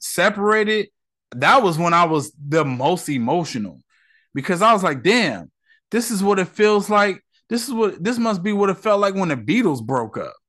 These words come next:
Like, that's how I felt. I was so sad, even though happy on the Guardians embarking a new journey with Rocket being the leader now and,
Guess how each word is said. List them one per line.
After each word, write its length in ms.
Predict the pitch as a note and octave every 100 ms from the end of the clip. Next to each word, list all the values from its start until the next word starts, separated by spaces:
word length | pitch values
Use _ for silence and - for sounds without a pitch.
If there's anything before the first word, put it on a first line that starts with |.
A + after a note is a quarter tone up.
| _ -
Like, 140 | D#3
that's 200 | E3+ A3+
how 180 | C4 G#3+
I 20 |
felt. 460 | D#3+ - G#3+ G#2+ - _ _ _
I 100 | F#3+
was 180 | G3+ -
so 800 | - - A3 B3 B3 A#3+ A#3+ A#3 - _ _ _ _
sad, 840 | - - G3+ A3+ G#3 D#3+ D3 D3 D3 _
even 280 | G#3 A3 G#3+
though 220 | G3 F3+
happy 760 | D3+ F#3+ G#3+ G#3 - D3+ D#3 D3+ - _ _
on 200 | D#3+ E3+
the 80 | D#3
Guardians 520 | D3 E3+ F#3 E3+ D#3
embarking 580 | D#3 C#3 C#3+ F3+ F3 D#3+
a 60 | D3
new 240 | D3 C#3
journey 440 | B2 D#3 E3+ D#3 C#3
with 380 | C3 B2 A#2+ _ _ _ _
Rocket 720 | - F#2 B2 D#3 E3 E3 D#3 C#3
being 300 | D3+ D3+ C#3+
the 80 |
leader 420 | C3 C3+ D3 C#3+ C3+
now 480 | B2 A#2 A2 G#2
and, 240 | G#2 G2